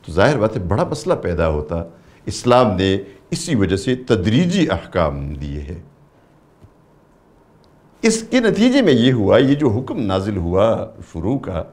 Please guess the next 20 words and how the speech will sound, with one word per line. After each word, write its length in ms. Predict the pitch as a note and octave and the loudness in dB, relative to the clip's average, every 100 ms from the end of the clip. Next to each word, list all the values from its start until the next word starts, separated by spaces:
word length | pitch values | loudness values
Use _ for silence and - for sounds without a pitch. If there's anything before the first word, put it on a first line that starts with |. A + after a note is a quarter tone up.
| _ _ _ _ _ _ _ _ - | _ _ _ _ _ _ _ _ -10
कि 80 | |
तुझसे 360 | F#2+ C#3 D#3 E3 | -6 -4 0 0
शराब 360 | - A2 B2+ D3 | 4 6 6 4
और 220 | C#3 G#2 | 2 0
जुए 220 | G#2+ C#3+ | -2 -2
के 120 | C#3+ A2+ | -2 0
बारे 240 | A#2 C3+ | 2 2
में 220 | B2+ - | -2 -6
पूछते 400 | A2 A#2 - E3 | -8 -10 -4 0
हैं, 120 | C#3 D#3 | 2 2
इन, 520 | G#2+ A2 B2 B2+ - | 0 -4 -6 -6 -8
इनको 280 | A#2+ B2 B2+ | -10 -6 -6
कह 220 | G2+ C#3 F3 | -2 0 2
दे 200 | A2 A#2 - - - _ _ _ _ _ - | 2 0 -2 -12 -20 _ _ _ _ _ -6
कि 60 | A2 | -4
इन 340 | C3+ D#3 B2+ | -2 -2 0
दोनों 300 | G#2 B2 F3+ | 4 4 4
में 220 | C#3 D3 B2+ | 2 2 0
बहुत 160 | A2 | -2
बड़ा 260 | F2 G#2+ | 2 4